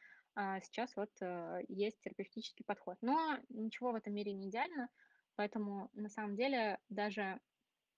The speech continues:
несмотря на то, что подход есть, очень часто всё равно возникают,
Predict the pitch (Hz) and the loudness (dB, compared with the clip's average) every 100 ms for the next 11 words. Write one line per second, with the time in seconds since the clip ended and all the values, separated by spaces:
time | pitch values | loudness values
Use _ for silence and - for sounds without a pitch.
0 | _ _ _ _ - 247 226 226 220 233 | _ _ _ _ 0 4 6 4 4 4
1 | 208 214 220 202 208 - 226 - 277 - | 4 0 0 2 0 2 0 4 2 2
2 | _ _ - _ _ _ _ _ _ _ | _ _ -20 _ _ _ _ _ _ _
3 | - 262 285 262 - 220 226 240 - - | 8 10 10 8 6 4 2 -2 -4 -4
4 | 185 214 277 269 247 196 202 202 - 220 | 2 6 8 10 8 6 -2 0 4 8
5 | 233 226 | 8 6